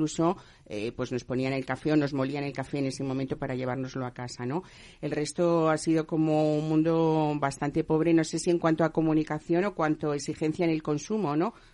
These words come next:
No solamente en las casas, en los particulares, sino también ha habido también en los últimos años una lucha tremenda con la hostelería para que realmente ese último café de una comida maravillosa no nos estropeara la comida, ¿no?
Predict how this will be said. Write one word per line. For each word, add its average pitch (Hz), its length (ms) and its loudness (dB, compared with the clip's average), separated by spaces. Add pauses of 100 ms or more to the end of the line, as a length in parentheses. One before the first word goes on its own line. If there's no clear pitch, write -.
(140)
No 165 80 0
solamente 175 380 2
en 165 80 0
las 151 160 -4
casas, 220 540 -4
en 156 100 0
los 156 100 -2
particulares, 151 640 -4 (320)
sino 151 280 0
también 147 260 2
ha 156 40 4
habido 170 420 2
también 143 680 0
en 151 80 4
los 143 200 -6
últimos 156 320 0
años 156 260 2
una 156 220 4
lucha 175 440 2
tremenda 160 600 4
con 156 200 0
la 143 120 -2
hostelería 147 720 -4 (280)
para 143 220 -2
que 143 100 -6
realmente 151 440 -2
ese 151 420 -4
último 160 460 0
café 151 440 -6 (220)
de 160 100 -6
una 156 200 0
comida 156 340 2
maravillosa 147 800 -2
no 156 140 0
nos 147 180 -2
estropeara 131 480 -6
la 123 140 -6
comida, 131 380 -4
¿no? 156 200 -8